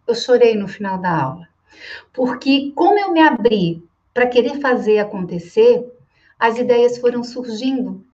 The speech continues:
e as provas que eu fazia pessoalmente com aquelas, com, com, com os alunos, eu comecei a usar isso aqui.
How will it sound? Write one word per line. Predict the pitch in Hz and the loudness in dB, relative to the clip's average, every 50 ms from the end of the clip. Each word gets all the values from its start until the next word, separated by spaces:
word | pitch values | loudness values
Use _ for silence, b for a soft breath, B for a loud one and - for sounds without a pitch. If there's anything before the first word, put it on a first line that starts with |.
| _ _ | _ _
e | - 247 | 2 2
as | 247 254 247 | 2 2 0
provas | - 240 254 269 285 285 269 - | -2 0 2 2 4 2 0 2
que | - 254 | 2 0
eu | 247 | 2
fazia | 254 254 226 214 233 262 247 | 2 0 -2 0 0 0 4
pessoalmente | 254 247 247 - - 240 214 208 214 262 302 302 302 | 4 4 2 2 0 -2 -2 -2 0 0 0 0 2
com | - 254 | 0 -2
aquelas, | 247 - 254 226 214 214 - - 214 - _ | -4 -2 -4 -4 -4 -6 -10 -14 -20 -18 _
com, | 220 208 202 196 190 | -10 -8 -8 -8 -10
com, | - 214 202 196 190 | -10 -10 -10 -10 -8
com | - 214 208 | -6 -6 -6
os | 208 196 208 | -4 -2 -2
alunos, | 190 180 180 190 226 285 320 339 285 208 - - B B B B B B - | -2 -2 -2 0 2 4 6 6 4 4 0 -2 B B B B B B -2
eu | 240 240 240 | -2 0 0
comecei | 262 262 254 254 254 - 269 269 | 2 2 0 0 0 -2 -2 -2
a | 269 | 0
usar | 269 262 247 269 269 | 0 -2 -2 -4 -4
isso | 269 262 - - | -4 -8 -10 -12
aqui. | 302 302 - - 285 294 302 294 - | -14 -14 -14 -12 -10 -8 -8 -8 -10